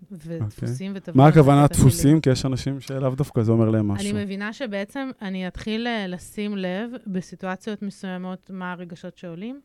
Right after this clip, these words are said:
Speaker 2: מהמם.
Speaker 1: ו-, קודם כל אני אוכל לצפות, ואני אוכל גם לשים לב, אם זה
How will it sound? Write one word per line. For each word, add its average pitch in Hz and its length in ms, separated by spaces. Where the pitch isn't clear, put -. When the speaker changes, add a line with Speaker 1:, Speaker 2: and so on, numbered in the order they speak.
Speaker 2:
מהמם. 113 240
Speaker 1:
ו-, 165 120
קודם 202 160
כל 226 80
אני 190 80
אוכל 180 180
לצפות, 208 640
ואני 165 140
אוכל 180 400
גם 180 200
לשים 180 320
לב, 208 220
אם 196 300
זה 180 280